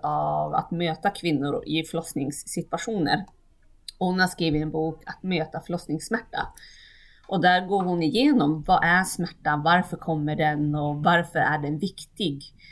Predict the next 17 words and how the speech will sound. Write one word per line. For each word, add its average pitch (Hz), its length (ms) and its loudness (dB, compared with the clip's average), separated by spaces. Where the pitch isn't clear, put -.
Och 180 140 -2
vilken 180 280 0
information 165 760 0
ger 147 280 -2
den 147 380 0
i 156 320 -2
de 147 200 0
olika 151 300 -2
faserna? - 540 -2
Och 180 160 -4
då 180 140 0
s-, 180 200 -6
beskriver 175 420 0
hon 147 140 0
tre 156 200 2
olika 147 260 0
faser - 500 -2